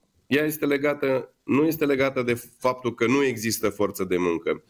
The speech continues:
Forță de muncă există. Uh,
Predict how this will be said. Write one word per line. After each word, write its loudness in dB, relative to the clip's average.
Forță 0
de 0
muncă 2
există. -2
Uh, 4